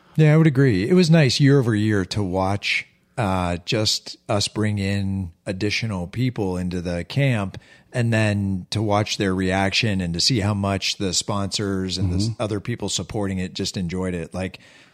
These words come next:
Speaker 1: that was great. And I know we're gonna talk about Matty Moe a little bit, but he's another great example of another addition to
Speaker 2: Mm-hmm.
Speaker 1: this year that the athletes just seem to love.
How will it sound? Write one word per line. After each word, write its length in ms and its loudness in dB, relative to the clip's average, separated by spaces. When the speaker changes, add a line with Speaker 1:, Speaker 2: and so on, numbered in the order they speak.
Speaker 1:
that 140 2
was 120 -4
great. 340 -2
And 80 0
I 40 4
know 120 6
we're 80 2
gonna 140 2
talk 180 0
about 200 -2
Matty 280 -2
Moe 240 2
a 40 4
little 200 0
bit, 180 0
but 120 -4
he's 180 -2
another 280 -2
great 200 -2
example 540 -4
of 280 -6
another 420 2
addition 840 -2
to 80 2
Speaker 2:
Mm-hmm. 80 2
Speaker 1:
this 240 0
year 520 0
that 260 0
the 220 0
athletes 500 -2
just 220 -2
seem 200 -2
to 100 -4
love. 600 -2